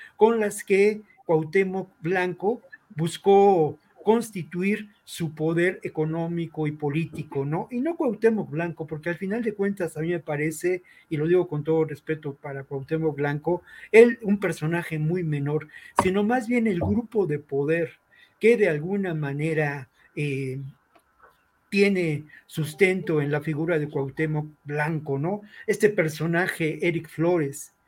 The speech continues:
que es de alguna manera el constructor de la imagen política y del personaje político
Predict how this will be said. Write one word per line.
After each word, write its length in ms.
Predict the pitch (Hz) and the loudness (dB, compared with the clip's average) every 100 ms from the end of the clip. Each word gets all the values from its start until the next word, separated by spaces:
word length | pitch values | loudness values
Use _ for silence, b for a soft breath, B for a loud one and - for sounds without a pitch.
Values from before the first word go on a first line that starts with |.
| b b - | b b 0
que 280 | 165 170 208 | 4 6 6
es 180 | 214 | 2
de 100 | 156 | 0
alguna 380 | 151 151 190 180 | 0 0 -2 -2
manera 680 | 147 143 156 156 151 139 135 B B | -2 -2 -2 0 -2 -4 -10 B B
el 160 | 160 151 | -4 0
constructor 800 | 180 190 - 151 151 175 180 160 | 0 0 -4 -8 -2 0 2 0
de 100 | 143 | -2
la 180 | 139 139 | -2 -2
imagen 400 | 143 131 175 156 | -2 -2 -4 -4
política 640 | 143 139 165 - 151 143 | -4 -2 -4 -6 -8 -6
y 60 | 131 | -4
del 160 | 139 | -6
personaje 560 | 135 139 - 147 170 175 | -8 -12 -8 -6 -6 -8
político 640 | 147 147 165 - 156 | -8 -6 -8 -4 -4